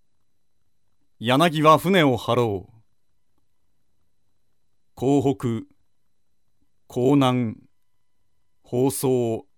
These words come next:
天音市。君を送って、合わせて春秋を送るを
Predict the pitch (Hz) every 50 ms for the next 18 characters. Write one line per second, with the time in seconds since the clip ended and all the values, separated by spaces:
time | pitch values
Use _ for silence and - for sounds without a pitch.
0 | _ _ - 117 117 117 110 104 104 90 - - - - - - - - _ _
1 | _ _ _ _ _ _ _ _ _ _ _ _ _ _ _ _ _ _ _ _
2 | _ _ _ _ _ _ _ _ _ _ _ _ _ _ _ _ _ _ _ -
3 | - 135 131 139 139 139 135 139 139 135 131 143 139 - _ _ _ - 131 135
4 | 127 - _ _ _ _ _ _ _ _ _ _ _ 113 127 151 165 - 160 143
5 | 147 147 147 131 - - 143 180 185 - - 180 170 170 170 160 156 151 151 147
6 | 147 143 156 147 147 143 131 131 131 127 - -